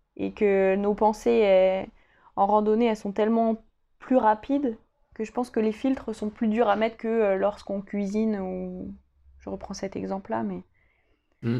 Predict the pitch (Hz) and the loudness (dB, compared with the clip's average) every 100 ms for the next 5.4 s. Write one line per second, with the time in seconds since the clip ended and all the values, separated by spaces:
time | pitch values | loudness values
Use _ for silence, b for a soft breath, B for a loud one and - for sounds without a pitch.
0 | 127 196 202 220 208 202 202 196 202 208 | -4 -6 -2 0 2 2 2 0 -2 -4
1 | 208 - 214 254 262 - - - 202 - | -6 -4 -2 0 -2 -8 -14 -14 -14 -8
2 | 220 214 214 214 208 214 202 240 220 214 | -8 -6 -4 -4 -2 -2 2 0 2 2
3 | 208 202 - - 202 202 214 247 240 226 | 2 0 -2 2 2 2 0 2 4 4
4 | 226 220 - 214 220 214 226 220 208 196 | 2 0 0 2 2 2 2 2 0 2
5 | 214 208 196 190 | 2 2 0 -2